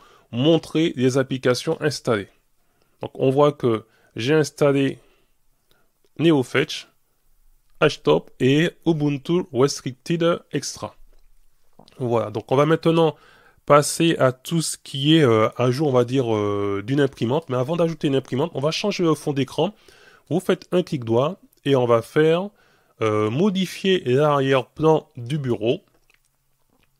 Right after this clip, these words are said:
Et là, vous aurez, euh, différents fonds d'écran, soit de Linux Mint, soit de la version Tara, soit de la version, euh, Tesa,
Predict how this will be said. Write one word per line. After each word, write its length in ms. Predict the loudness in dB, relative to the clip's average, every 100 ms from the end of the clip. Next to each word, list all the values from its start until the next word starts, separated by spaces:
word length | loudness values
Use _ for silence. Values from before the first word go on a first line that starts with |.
| _ _ -20 _ -2
Et 80 |
là, 240 | 2 4 2
vous 220 | 0 0
aurez, 200 | 0 2
euh, 600 | 2 0 -4 -6 -8 -10
différents 480 | -8 -6 -2 0 0
fonds 220 | 0 -2
d'écran, 520 | -2 -4 -2 -2 -4 _ _ _ _ _
soit 240 | 0 2
de 80 | 4
Linux 400 | 2 -2 -4 -8 -6
Mint, 320 | -6 -6 -14 _ _ _ _ _
soit 240 | -4 0
de 80 | 2
la 140 | 2
version 440 | 2 -2 -4 -6 -2
Tara, 520 | 2 2 2 0 -2
soit 240 | -4 -2 0
de 80 |
la 160 | 2 0
version, 580 | 0 -4 -4 -2 0 0
euh, 40 |
Tesa, 560 | -2 -6 -2 0 0